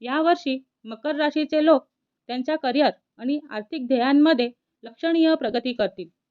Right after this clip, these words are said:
हा काळ त्यांच्यासाठी एक नवीन अध्याय ठरू शकतो, जिथे ते आर्थिक क्षेत्रात चांगली कमाई करू शकतात. मकर राशीच्या लोकांसाठी हे वर्ष रिअल इस्टेट आणि तंत्रज्ञानाशी संबंधित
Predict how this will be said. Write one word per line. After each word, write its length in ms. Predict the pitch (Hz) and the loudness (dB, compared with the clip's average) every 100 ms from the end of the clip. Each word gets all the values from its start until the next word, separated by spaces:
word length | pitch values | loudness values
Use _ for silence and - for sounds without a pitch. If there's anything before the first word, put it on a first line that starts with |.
| _ _ _ - | _ _ _ -10
हा 160 | 247 | -6
काळ 280 | 294 330 302 285 _ _ | -4 -2 -2 -4 _ _
त्यांच्यासाठी 680 | 240 240 294 311 320 294 247 - - | -12 -4 -2 0 -2 -2 -4 -8 -14
एक 100 | 269 | -6
नवीन 300 | 269 240 302 - | -4 -2 -2 -2
अध्याय 280 | 240 262 277 | -4 -2 -2
ठरू 240 | 254 226 | 0 -2
शकतो, 340 | 233 - - 170 _ _ _ _ | -4 -10 -16 -20 _ _ _ _
जिथे 360 | 208 262 285 294 _ _ - | -14 -6 -4 -4 _ _ -12
ते 80 | 302 | -8
आर्थिक 380 | 220 214 294 285 | -6 -6 -6 -4
क्षेत्रात 360 | 339 330 254 | -4 0 -2
चांगली 540 | 247 _ _ 226 247 302 | -4 _ _ -8 -6 -4
कमाई 260 | 285 277 | -2 -2
करू 220 | 277 226 | -2 -4
शकतात. 320 | 254 226 - 175 _ _ _ _ 208 | -6 -8 -12 -20 _ _ _ _ -16
मकर 260 | 208 311 | -6 -2
राशीच्या 440 | 311 311 320 294 311 | 0 0 0 2 2
लोकांसाठी 640 | 240 247 269 320 320 262 262 _ _ | 2 2 0 2 0 -2 -6 _ _
हे 140 | 247 285 | -2 2
वर्ष 280 | 302 320 302 262 - _ _ | 4 2 0 -6 -8 _ _
रिअल 260 | 240 254 311 | -8 -4 -2
इस्टेट 340 | 320 320 277 269 _ _ | -2 -2 -6 -6 _ _
आणि 240 | 262 285 190 _ _ | -4 -4 -4 _ _
तंत्रज्ञानाशी 760 | 226 226 311 311 302 302 302 302 | -12 -4 0 2 2 2 0 -2
संबंधित 500 | 285 247 247 262 294 | -4 -4 0 2 0